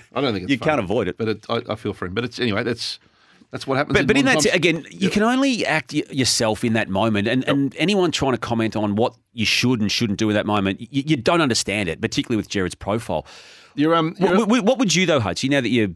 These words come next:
Speaker 2: are aware of it and, and you caught up with it yesterday, I, I don't think I would have bought into it for what it's worth. Now, now again, I, I,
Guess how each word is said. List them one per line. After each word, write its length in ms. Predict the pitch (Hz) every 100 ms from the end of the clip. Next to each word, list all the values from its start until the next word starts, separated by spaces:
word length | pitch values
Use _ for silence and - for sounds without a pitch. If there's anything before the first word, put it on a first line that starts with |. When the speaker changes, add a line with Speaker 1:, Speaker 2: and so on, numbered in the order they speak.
| -
Speaker 2:
are 180 | 104 107
aware 200 | 85 95
of 80 |
it 120 | 156 -
and, 220 | 110 110
and 100 | 104
you 60 | 95
caught 200 | 117 98
up 60 |
with 100 | 95
it 60 | 78
yesterday, 640 | 92 - 92 78 73 - - - - -
I, 220 | - - _ _ - - - -
I 240 | 185 - 214
don't 120 | 202
think 120 | 185
I 120 | 127
would 220 | 127 117
have 180 | 101 78
bought 200 | 101 92
into 200 | 85 76
it 80 | 71
for 160 | - 85
what 100 | 80
it's 140 | -
worth. 340 | 76 69 - -
Now, 100 | 139
now 80 | 175
again, 200 | 170 165
I, 240 | 170 - 175
I, 100 | 156